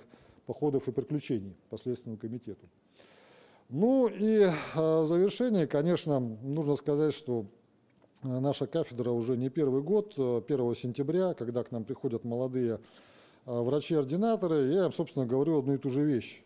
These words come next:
что вот вы пришли сейчас в нашу специальность, там двадцать пять или двадцать семь человек, а вы должны знать следующие моменты.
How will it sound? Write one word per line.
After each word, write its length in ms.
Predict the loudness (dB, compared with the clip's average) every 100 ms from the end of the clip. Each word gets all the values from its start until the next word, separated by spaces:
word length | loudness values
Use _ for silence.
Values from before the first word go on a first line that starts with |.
| -20
что 400 | -20 -10 -2 -2 0
вот 180 | -2
вы 100 | -2
пришли 280 | -2 -2 -4
сейчас 440 | -6 -4 -4 -4 -4
в 60 |
нашу 200 | -4 -4
специальность, 720 | -6 -12 -4 -2 -2 -4 -10 -12
там 240 | -8 -8 -6
двадцать 320 | -4 -4 -4
пять 220 | -6 -4
или 80 | -8
двадцать 300 | -6 -6 -6
семь 140 | -6
человек, 520 | -6 -4 -2 0 -2 -8 -20 -20 -20 -20 -8
а 140 | -2
вы 120 | 2
должны 360 | 4 2 2 0
знать 280 | 2 0 0
следующие 480 | 0 0 -2 -4 -4
моменты. 460 | -2 -2 -4 -8